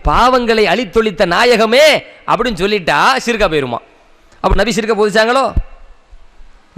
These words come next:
அடுத்து இன்னொன்னு என்ன தெரியுமா? இப்ப புதுசா ஒரு ஷிர்க் ஒழிப்பு மாநாடு நடத்துறாங்க, சரிங்களா? "ஷிர்கு ஒழிக்க வாரீர், வாரீர், குடும்பத்தோடு வாரீர், வாரீர், ஷிர்கை ஒழிக்க." அப்ப இவன் என்ன சொல்றான்? "நம்ம ஷிர்கை ஒழிக்க போறோம், வாங்க, வாங்கங்கிறான்."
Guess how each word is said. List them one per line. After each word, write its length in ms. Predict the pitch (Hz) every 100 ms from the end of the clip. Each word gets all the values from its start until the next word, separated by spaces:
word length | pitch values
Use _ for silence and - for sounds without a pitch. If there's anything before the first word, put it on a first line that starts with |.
| - - _ - - - - -
அடுத்து 240 | 131 165 165
இன்னொன்னு 260 | 214 226
என்ன 100 | 202
தெரியுமா? 360 | 185 190 196 220 180 135 - - - - _
இப்ப 160 | 165 170
புதுசா 260 | 180 226 208
ஒரு 200 | 196 175 165 156 147 143 131
ஷிர்க் 200 | 254 240
ஒழிப்பு 220 | 220 214 185
மாநாடு 280 | 170 185 175
நடத்துறாங்க, 420 | 151 135 127 113 - - _ _ _ - - -
சரிங்களா? 300 | 151 151 143 107 - - - - - -
"ஷிர்கு 320 | 226 285 214 262
ஒழிக்க 380 | 240 233 208 240
வாரீர், 400 | 190 214 220 214
வாரீர், 420 | 175 175 170 131 - - _ -
குடும்பத்தோடு 580 | - 302 285 214 247 240
வாரீர், 380 | 214 226 226
வாரீர், 340 | 208 180 175 147 -
ஷிர்கை 240 | 233 214
ஒழிக்க." 360 | 202 185 151 151 - _ _ - - _
அப்ப 160 | - 190
இவன் 120 | 214
என்ன 100 | 294 233
சொல்றான்? 260 | 262 262 269
"நம்ம 220 | 226 233
ஷிர்கை 320 | - 262 254
ஒழிக்க 260 | 240 254 247
போறோம், 300 | 226 247 220
வாங்க, 220 | 220 226
வாங்கங்கிறான்." 520 | 220 202 202 180 135